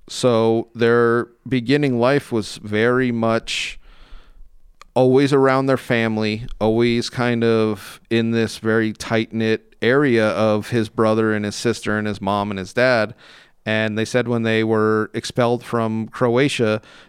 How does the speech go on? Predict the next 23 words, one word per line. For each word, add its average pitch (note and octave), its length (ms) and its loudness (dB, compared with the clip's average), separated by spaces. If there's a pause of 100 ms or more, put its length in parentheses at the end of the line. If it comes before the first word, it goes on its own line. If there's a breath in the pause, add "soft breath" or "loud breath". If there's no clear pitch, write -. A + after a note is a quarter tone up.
they B2+ 140 2
would A#2 160 0
go B2 200 4
around A#2 460 2
and, G#2+ 140 -4
like, G#2 280 -4
every A#2 280 0
family A#2 460 -2
would G#2+ 180 -6
be G#2+ 80 -4
given, A2+ 320 -2
like, G#2+ 180 -4
a G2 120 -4
little A#2+ 360 -2
truck, - 680 -2
and A2+ 120 -4
they'd A2 80 0
be G#2 140 -2
like, G#2 220 -2 (280)
"Pack A#2 240 -2
up B2 140 -2
your B2 80 -4
shit. - 480 0